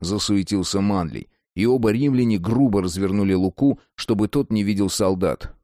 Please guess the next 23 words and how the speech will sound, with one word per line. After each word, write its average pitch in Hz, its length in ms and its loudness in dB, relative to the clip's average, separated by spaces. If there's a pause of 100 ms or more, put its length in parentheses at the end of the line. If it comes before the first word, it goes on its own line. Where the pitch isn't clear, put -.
(220)
«В - 60 -20
третьей 113 440 0
центурии 120 580 2
уже 113 300 2
есть 120 240 0
пленные. 110 600 -2 (120)
Сдадим 120 480 0
его 135 260 2
туда!» 113 440 0 (380)
Они 98 240 -2
отвязали 95 540 0
Луку 87 360 0
от 85 120 2
дерева 104 460 0 (260)
и 95 100 -2
поволокли, 110 580 0
ухватив 117 800 -2
за 95 240 0
отвороты, 98 580 0
коцовейки 90 720 -2
и 92 80 0
за 87 180 -2
бороду. 92 500 -4